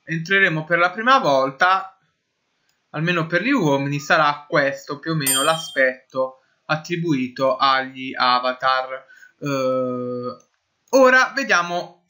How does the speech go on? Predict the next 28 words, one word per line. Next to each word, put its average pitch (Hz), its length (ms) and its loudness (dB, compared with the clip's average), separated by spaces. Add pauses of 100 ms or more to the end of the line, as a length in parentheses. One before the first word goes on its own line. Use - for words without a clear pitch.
(140)
le 220 180 -2
prime 190 560 0
istruzioni 151 880 -4
per 147 300 2
poterci 143 920 -2
in 160 60 -4
un 160 260 -4
certo 160 320 -6
qual 185 180 0
modo 131 520 -2
muovere 143 580 0
all'interno 147 720 -2
di 131 60 -20
uno 123 160 -20
spazio. - 500 -20 (360)
Innanzitutto 214 600 0
l'arrivo 226 680 2
è 190 120 -4
sempre, 165 720 0
eh, 143 180 -8
ad 156 240 -2
Hydra, 143 480 -2
che 139 240 -2
è 131 60 0
la 135 120 -2
sim 135 720 -6
principale 143 840 -4
di 131 340 -16